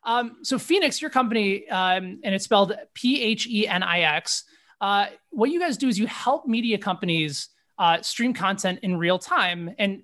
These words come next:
please tell me i-, if I'm not doing justice to, to what you guys do, but I'd love to know the story of how this all came together from the point that sort of somebody, whether it be your, your C E O or whoever started the company,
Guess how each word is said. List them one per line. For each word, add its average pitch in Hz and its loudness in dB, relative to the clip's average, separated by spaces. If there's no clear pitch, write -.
please 277 -4
tell 254 2
me 240 0
i-, 208 -2
if 202 -2
I'm 202 -2
not 208 -2
doing 196 0
justice 185 0
to, 185 -8
to 165 -8
what 185 -8
you 180 -4
guys 151 -2
do, 285 0
but 175 0
I'd 208 0
love 240 2
to 330 -8
know 269 2
the 226 0
story 202 0
of 165 -8
how 196 -2
this 190 -6
all 165 0
came 170 -8
together 151 0
from 190 2
the 165 -6
point 208 0
that 175 -2
sort 208 0
of 147 -4
somebody, 190 0
whether 175 2
it 151 -2
be 156 -2
your, 147 -6
your 147 -10
C - -10
E 208 -6
O 302 2
or 226 -2
whoever 185 -4
started 240 2
the 208 -8
company, 190 -2